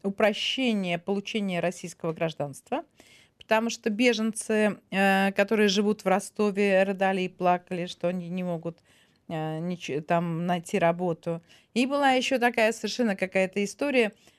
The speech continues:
а, ну, м, старались пиарщики вот что-то такое душещипательное придумать. Украинка, которая лежит в военном госпитале в Петербурге, у которой оторвало руку и ногу, э, потому что она там в Сирии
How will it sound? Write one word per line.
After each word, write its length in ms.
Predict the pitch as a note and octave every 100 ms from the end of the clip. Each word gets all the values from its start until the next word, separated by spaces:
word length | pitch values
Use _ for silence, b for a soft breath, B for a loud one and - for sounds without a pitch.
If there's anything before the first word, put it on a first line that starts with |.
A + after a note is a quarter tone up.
| b -
а, 640 | F3+ F3 F3 C#3 D3+ E3+
ну, 200 | A3+ D#4 -
м, 280 | G3 F#3 F#3+
старались 760 | - C#4+ B3+ F3+ D#3 - - -
пиарщики 760 | A#3+ C#4+ - - - F3 D3+ E3+
вот 360 | G3 - F3
что-то 300 | - G3+ G3+
такое 200 | G3+ G3+
душещипательное 1200 | F#3 A3+ A3+ C4 - - - G#3+ E3 E3+ D#3+ D3+
придумать. 600 | E3 F#3 F#3+ E4+ D#4+ B3+ b b b b - G3 A#3
Украинка, 960 | A#3 B3+ B3+ A#3 F#3+ D#3+ - A#3 E4 - _ _ _ _ _ F#3+
которая 340 | G3 A#3+ A3+
лежит 320 | A3 G#3 C4 G3+
в 40 |
военном 480 | G3+ A3+ G#3+ G3+ F#3+
госпитале 540 | A3+ A3 F3+ - F#3+
в 40 | E3+
Петербурге, 920 | - - F#3 E3 G3 D#3+ D3+ B3+ D#4 b b b -
у 80 | F#3
которой 380 | G#3 G#3 G#3+ F#3
оторвало 520 | G3+ G3+ G3 G3 F#3+
руку 320 | G#3 - F#3
и 80 | F#3
ногу, 380 | A#3 F4+ D4+ D#4 D4 C4+ -
э, 200 | F#3+ F3+
потому 380 | F3+ - F3+ A#3
что 360 | A#3+ - G#3 E3+
она 160 | F#3
там 200 | G3 F#3
в 40 | F#3
Сирии 580 | - G#3 G3+ G3+ G3+